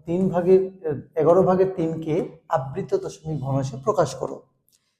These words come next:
এটাকে প্রকাশ করার জন্য আমরা নিশ্চয়ই বুঝতে, আবৃতি আমরা জানি, পুনঃপুনিক যেগুলো, পুনঃপুনিক তো আমরা শিখেছি, পুনঃপুনিক যে সংখ্যাগুলো তাদেরকে আবৃত করা হয়, ওগুলোকে আমরা আবৃত করে রাখবো। কিভাবে করব দেখি আমরা এখন। তাহলে দেওয়া আছে আমাদের তিন ভাগ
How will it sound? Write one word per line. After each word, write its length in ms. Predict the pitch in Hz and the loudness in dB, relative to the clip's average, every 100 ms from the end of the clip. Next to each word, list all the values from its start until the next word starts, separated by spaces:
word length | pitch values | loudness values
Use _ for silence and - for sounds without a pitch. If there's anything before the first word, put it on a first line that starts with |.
| _ | _
এটাকে 240 | 170 208 233 | -2 0 2
প্রকাশ 340 | 202 185 190 | 4 4 6
করার 200 | 196 185 | 6 6
জন্য 200 | 185 190 | 6 6
আমরা 260 | 165 160 185 | 6 6 4
নিশ্চয়ই 340 | 156 - 165 | 2 0 0
বুঝতে, 200 | 156 - | 0 0
আবৃতি 380 | 143 135 160 170 | 0 0 0 2
আমরা 260 | 151 151 | 4 2
জানি, 420 | 147 147 180 247 - - _ | 0 0 -2 -4 -10 -20 _
পুনঃপুনিক 560 | 214 214 208 208 196 151 | 4 4 4 0 0 -2
যেগুলো, 520 | 156 123 147 269 - _ _ _ _ - | -2 0 0 -2 -6 _ _ _ _ -4
পুনঃপুনিক 380 | 202 190 202 190 | 2 4 4 4
তো 60 | |
আমরা 120 | 170 165 | 4 4
শিখেছি, 540 | 170 156 - 214 302 - | 2 0 0 0 -2 0
পুনঃপুনিক 540 | 175 175 170 208 233 190 | 0 0 0 0 0 0
যে 120 | 170 | -6
সংখ্যাগুলো 480 | - 143 143 147 214 | -6 -2 -2 -2 -2
তাদেরকে 380 | 185 143 139 | -2 -2 2
আবৃত 360 | 156 127 139 - | 2 2 -6 -10
করা 180 | 131 123 | -10 -10
হয়, 140 | 120 - _ - | -10 -14 _ -2
ওগুলোকে 340 | 160 202 202 202 | 2 4 8 6
আমরা 220 | 165 220 | 8 4
আবৃত 360 | - - 147 | 4 0 0
করে 180 | 139 131 | 2 2
রাখবো। 440 | 120 113 107 110 123 | 0 -2 -2 -2 -4
কিভাবে 300 | 202 185 185 | -4 0 0
করব 400 | 185 180 190 339 - _ _ | 0 -2 -2 -8 -8 _ _
দেখি 300 | 160 - 135 | -2 -2 -6
আমরা 240 | 127 123 123 | -6 -6 -8
এখন। 240 | 147 240 - _ _ _ _ - | -8 -10 -12 _ _ _ _ -4
তাহলে 180 | 175 | -2
দেওয়া 280 | 160 175 185 | 2 6 6
আছে 160 | 180 185 | 4 -2
আমাদের 220 | 185 196 | -4 -6
তিন 280 | 185 180 170 | -4 -4 -4
ভাগ 280 | 139 196 | -2 -2